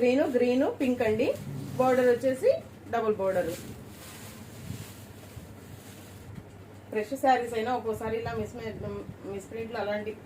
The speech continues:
రావడంలో చెప్పలేమండి. ఇది దీనికి వచ్చేసి బ్లౌజ్ రాలేదు, నేను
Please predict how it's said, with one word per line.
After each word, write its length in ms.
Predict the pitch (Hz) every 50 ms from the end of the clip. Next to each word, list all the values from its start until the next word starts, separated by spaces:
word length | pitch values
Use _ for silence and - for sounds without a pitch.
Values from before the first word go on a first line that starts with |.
| 190 185
రావడంలో 360 | 190 190 208 214 220 220 233 226 247
చెప్పలేమండి. 560 | 202 - 208 214 220 208 202 185 185 185 214 294 - - - - - - - -
ఇది 100 | 220 220 214 214 214
దీనికి 200 | 220 220 220 226 220
వచ్చేసి 320 | 214 - 262 262 247 - 349 440 -
బ్లౌజ్ 280 | 233 214 208 220 220 220 240
రాలేదు, 400 | 220 202 190 185 185 - 208 277 381 - - - - - - - 220
నేను 160 | 226 233 254